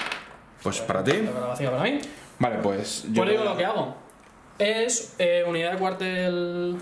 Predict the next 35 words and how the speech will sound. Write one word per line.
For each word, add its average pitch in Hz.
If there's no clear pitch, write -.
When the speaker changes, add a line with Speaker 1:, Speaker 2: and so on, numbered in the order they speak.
Speaker 2:
o -
sea, 147
unidad 147
pesada, 190
de 147
apoyo 156
pesado, 220
o 240
cuartel 143
general. 147
En 143
este 147
caso, 175
pues 147
se 143
la 131
voy 139
a 143
dar 147
al -
comandante. 170
Speaker 1:
Vale. 98
Sí, 113
claro, 101
no, 92
no 95
tienes 98
otra 92
cosa. 110
Speaker 2:
Claro, 143
se 147
la 139
doy 156
al 165
comandante. 170